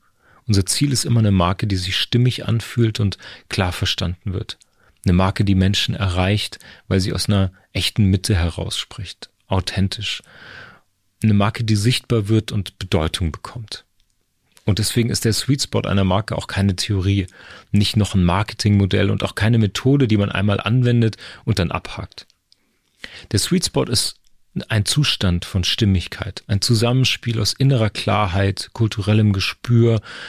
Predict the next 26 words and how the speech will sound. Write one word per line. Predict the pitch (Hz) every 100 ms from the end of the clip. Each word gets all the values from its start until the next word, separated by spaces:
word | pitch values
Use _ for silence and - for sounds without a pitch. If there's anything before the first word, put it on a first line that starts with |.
| - -
gelungener | 98 120 151 135
Kommunikation | - 113 104 98 101 - 117 110
und | 101 -
echter | 90 104 90
Resonanz | 85 90 82 85 -
eben. | 95 95 90 _ _ _ _ _ _ _
Eine | 113 101
Balance | 110 107 139 123 -
also. | 92 82 87 92 - _ _ _ _ _ -
Und | - 120 110
diese | 123 117
Balance | 113 104 120 -
bleibt | 107 101 -
lebendig. | 98 92 85 80 92 - -
Sie | -
verändert | - - 113 110
sich | 101 -
mit | 101
Menschen, | 120 135 135 - 127 120
Märkten, | 95 98 - - 104 101 92
Medien, | 92 92 98 98 95 98 - - - -
sich | - -
ändernden | 107 104 98 90
Erwartungen. | 95 85 90 107 - 104 101 104 _ _ - - - -
Und | 104
deswegen | 104 123 123 -